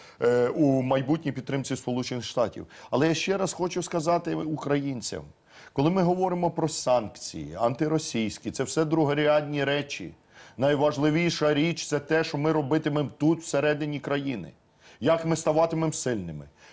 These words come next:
як ми себе поважатимемо, як ми будемо себе подавати всьому світу.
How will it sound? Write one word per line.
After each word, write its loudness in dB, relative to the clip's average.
як 0
ми 0
себе 0
поважатимемо, 0
як 2
ми 2
будемо 2
себе 0
подавати 2
всьому -2
світу. -6